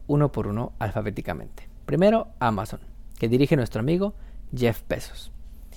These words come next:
Esta pequeña empresa basada en Seattle tiene más de la mitad del comercio electrónico en Estados Unidos.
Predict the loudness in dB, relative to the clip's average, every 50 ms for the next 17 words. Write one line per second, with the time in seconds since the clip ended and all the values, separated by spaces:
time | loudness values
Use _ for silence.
0 | -16 -16 -14 -10 -4 -2 2 2 4 4 6 6 8 8 10 8 8 8 6 6
1 | 6 6 4 2 2 2 0 0 2 4 4 4 4 4 4 0 -2 -2 0 4
2 | 6 6 6 6 4 0 -2 -6 -10 -12 -12 -8 0 2 4 6 6 8 8 6
3 | 6 6 6 6 6 6 4 2 0 -2 0 4 4 6 6 4 2 2 0 0
4 | 0 0 2 2 4 2 2 2 0 -2 0 0 -2 0 0 0 0 0 -2 -4
5 | -6 -6 -2 2 2 2 2 2 2 4 6 6 6 4 2 -2